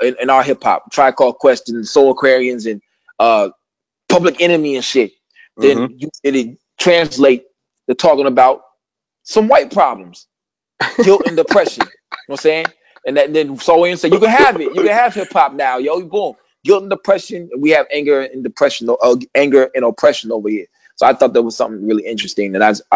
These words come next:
Speaker 1: I, I was trying to converse with him about how, like, I ain't trying to hear about this dude being depressed and his problem. I ain't trying to hear that shit. Turn up, sell drugs, get lit, you know what I'm saying? T-, or Luke Cage,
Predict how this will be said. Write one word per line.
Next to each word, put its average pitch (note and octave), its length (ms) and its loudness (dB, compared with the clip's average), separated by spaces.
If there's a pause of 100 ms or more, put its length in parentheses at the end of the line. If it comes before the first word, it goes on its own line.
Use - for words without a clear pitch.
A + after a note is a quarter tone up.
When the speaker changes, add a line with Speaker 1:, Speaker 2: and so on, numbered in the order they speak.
Speaker 1:
I, G#2 120 2
I G#2 120 4
was A2 120 2
trying A2 200 0
to G#2+ 60 -4
converse G#2+ 380 -2
with G2+ 100 -2
him G2 140 -6 (440)
about G#2 260 2
how, G#2 160 2
like, G2 200 2
I B2 100 2
ain't C3 140 0
trying B2+ 220 2
to A#2 80 0
hear G#2 260 2 (420)
about G#2 460 0
this G#2+ 160 -2
dude G#2 480 -2
being A2+ 240 -4
depressed G#2 480 -2
and F#2 220 -6 (360)
his A#2 180 0
problem. G#2+ 340 0
I - 20 2
ain't C3+ 100 -2
trying C#3 140 0
to B2+ 60 -4
hear C3+ 80 6
that G#2+ 140 2
shit. - 240 -10 (680)
Turn E3+ 220 4
up, B2+ 320 0
sell D3+ 200 2
drugs, B2+ 420 -2 (960)
get D3 180 2
lit, B2+ 220 0
you - 60 -20
know - 40 -20 (500)
what B2+ 60 -10
I'm - 20 -18
saying? B2 320 -4 (440)
T-, - 160 -10
or - 140 6
Luke D#3 140 4
Cage, B2 440 0